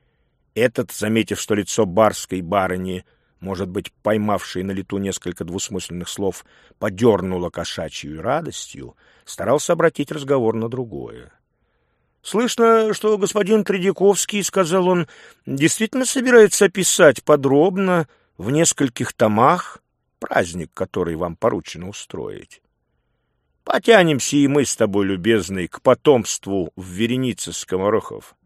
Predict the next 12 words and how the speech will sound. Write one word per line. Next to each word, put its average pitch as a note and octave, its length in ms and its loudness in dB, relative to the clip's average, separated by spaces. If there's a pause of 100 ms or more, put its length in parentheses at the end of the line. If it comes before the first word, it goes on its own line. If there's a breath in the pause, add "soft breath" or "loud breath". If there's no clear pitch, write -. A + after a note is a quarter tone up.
(440)
Завидная F3 760 2
слава! G#2 760 2 (680)
Расхохочутся D#3+ 1080 4
же E3+ 140 0
наши C#3+ 340 0
внуки, B2 540 -4 (360 soft breath)
а G#2 140 -4
может D3 260 6
быть, E3+ 180 4
и E3 40 0
пожмут D#3 440 4
плечами, G#2+ 840 2